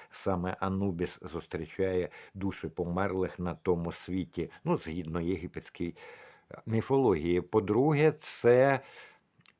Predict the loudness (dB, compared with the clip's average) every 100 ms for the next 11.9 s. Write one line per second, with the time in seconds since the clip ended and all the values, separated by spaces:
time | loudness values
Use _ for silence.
0 | _ 2 2 4 4 6 4 2 4 4
1 | 4 2 -2 0 2 0 0 0 -2 0
2 | 0 0 0 0 0 0 -2 -2 0 2
3 | 0 -2 0 0 2 0 -2 0 0 0
4 | 0 0 0 -2 -4 -2 0 0 -2 -2
5 | 0 0 2 0 0 -2 -2 -4 -4 -4
6 | -6 -4 0 2 2 0 -2 0 0 0
7 | 0 2 2 2 2 0 0 -2 0 0
8 | 0 2 2 4 4 4 -2 -6 0 0
9 | -2 -6 -4 -2 0 2 2 0 0 -4
10 | -4 -10 -2 0 0 0 -2 -2 2 2
11 | 4 2 -2 -6 -2 -2 -2 -4